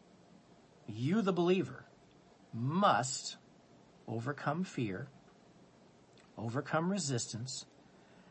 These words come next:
that prevents the effective proclamation of the gospel to those who need to hear it. For many believers, this is an accurate portrayal of where they are in their spiritual life. The fear and lack of self-confidence shuts them down.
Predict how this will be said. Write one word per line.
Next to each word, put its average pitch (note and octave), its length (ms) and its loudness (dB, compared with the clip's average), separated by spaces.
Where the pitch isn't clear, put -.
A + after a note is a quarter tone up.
that B2+ 160 -2
prevents C3+ 420 -2
the C3+ 140 -2
effective - 500 -4
proclamation C#3 720 -2
of C3 80 -4
the B2+ 60 -6
gospel A2 500 -2
to - 100 -10
those A2 380 -4
who B2+ 100 -2
need G2+ 300 -4
to - 100 -8
hear B2 320 -6
it. - 140 -16
For - 180 -10
many C#3+ 240 0
believers, B2+ 640 -2
this B2+ 180 -2
is A#2 140 -4
an A2 80 -2
accurate C3 400 -2
portrayal C3 480 -4
of A2 140 -2
where A#2 160 -2
they C3 160 -2
are B2 320 2
in A2 160 -6
their A#2 140 -4
spiritual D3 500 -6
life. - 420 -12
The C#3+ 100 -2
fear C3 500 0
and A2+ 280 -4
lack C#3+ 240 -2
of A#2+ 80 0
self-confidence B2+ 920 -2
shuts - 340 -4
them G#2+ 160 -4
down. B2+ 280 -6